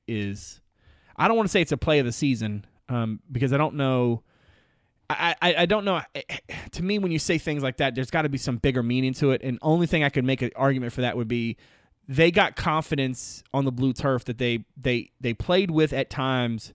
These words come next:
for the rest of the year. Um, but realistically, I don't know how much it moved the needle. But, man, it was one heck of a throw.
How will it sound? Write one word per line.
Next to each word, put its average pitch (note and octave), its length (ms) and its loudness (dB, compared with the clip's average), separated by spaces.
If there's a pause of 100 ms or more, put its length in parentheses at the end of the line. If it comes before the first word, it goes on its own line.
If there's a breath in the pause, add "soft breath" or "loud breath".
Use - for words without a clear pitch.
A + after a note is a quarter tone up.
for - 120 -8
the A#2 80 0
rest - 240 0
of A#2 80 -4
the G2+ 80 -2
year. F2+ 360 -10 (580 soft breath)
Um, A2+ 420 2
but C#3 160 -2
realistically, E3 640 4
I B2 80 0
don't C3+ 140 2
know C3 120 2
how B2 180 2
much A#2 380 -2 (260 soft breath)
it - 220 -10
moved B2+ 240 2
the A2 80 0
needle. A#2 340 2
But, G2+ 140 -4
man, C3+ 300 0
it A#2+ 60 0
was A2+ 140 -2
one A2 220 -4
heck G2+ 240 -6
of F#2+ 80 -10
a F#2 60 -8
throw. F2 280 -12